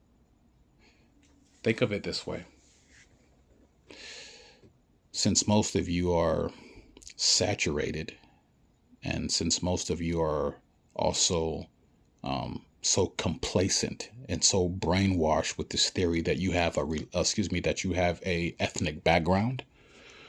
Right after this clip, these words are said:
basically it's like this.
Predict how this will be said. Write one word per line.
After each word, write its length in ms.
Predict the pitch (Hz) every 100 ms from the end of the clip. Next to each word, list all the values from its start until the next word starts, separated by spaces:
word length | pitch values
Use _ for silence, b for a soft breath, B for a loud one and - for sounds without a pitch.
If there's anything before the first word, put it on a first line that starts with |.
| B B B B B B B B _ - B B B B B B B B B B B B -
basically 520 | 117 107 - 113 107 92
it's 160 | -
like 180 | 82 -
this. 400 | - - -